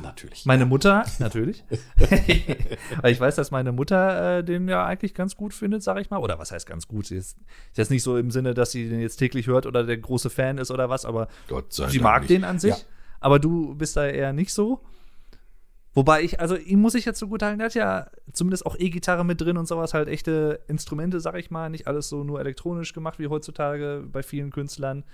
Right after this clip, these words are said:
Speaker 2: Das finde ich ja immer ganz gut, wenn's so ein bisschen organisch ist, so ein bisschen handwerklich gemacht ist, so, ne?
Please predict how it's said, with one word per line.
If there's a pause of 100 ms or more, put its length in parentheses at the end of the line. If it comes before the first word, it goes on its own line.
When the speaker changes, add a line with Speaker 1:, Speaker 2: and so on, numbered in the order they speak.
(500)
Speaker 2:
Das
finde
ich
ja
immer
ganz
gut,
wenn's
so
ein
bisschen
organisch
ist,
so
ein
bisschen
handwerklich
gemacht
ist,
so,
ne?